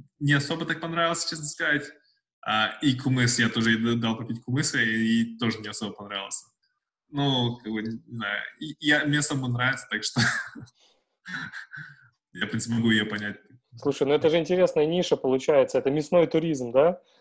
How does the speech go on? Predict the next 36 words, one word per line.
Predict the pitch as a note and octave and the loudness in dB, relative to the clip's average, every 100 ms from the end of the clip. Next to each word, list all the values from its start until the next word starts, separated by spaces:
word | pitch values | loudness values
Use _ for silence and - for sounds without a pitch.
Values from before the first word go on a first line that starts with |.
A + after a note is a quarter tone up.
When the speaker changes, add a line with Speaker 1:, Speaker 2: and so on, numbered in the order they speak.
| _ | _
Speaker 2:
То | C3 | -2
есть, | B2+ | -2
если | C#3 D3 | -6 -6
ты | E3 | -4
не | D#3+ | -2
ешь | D#3+ D#3 | 2 2
мясо, | D3+ D#3 E3 D3+ | 4 2 2 0
то | B2+ | -2
в | |
Казахстане | C#3 B2+ C#3 C3+ C3 | -2 0 2 2 2
ты | C3+ | -2
его | B2+ | -2
точно | B2+ B2 - A2+ | -2 -4 -4 -4
заешь. | A#2+ A#2 A#2 - - | -4 -2 -4 -6 -8
<laughs> | - F#3 - _ _ _ _ _ _ _ _ _ | -6 -8 -12 _ _ _ _ _ _ _ _ _
Speaker 1:
Ну, | D#3+ G3 F#3+ C#3 - - - - | 0 4 4 2 -2 -10 -14 -12
да, | C3+ C3 A2 G#2+ A2 A#2+ | -4 0 2 0 -4 -6
можно, | B2+ C3 B2+ | -6 -4 0
можно | A#2+ B2 - | 0 -2 -8
так | A#2 - | -10 -10
сказать, | - G#2+ G#2 | -10 -8 -8
да. | G#2 A2 - _ _ - | -10 -16 -18 _ _ -4
Ну, | E3+ E3+ | 2 4
и | E3 E3+ E3 | 4 2 -4
там | D#3+ D3 | -4 0
есть, | C#3 D3 | 0 0
можно | C#3+ C#3+ | -2 -2
другой | D3 D3 | -2 -2
спин | - B2 A#2 | -2 -2 -2
на | A2 | -4
это | A2+ | -4
там | A2 G#2+ | -8 -8
добавить, | G#2+ A#2 B2 - | -2 0 0 -2
там, | G#2 | -12
как | - G2+ | -14 -12
бы, | G2+ | -12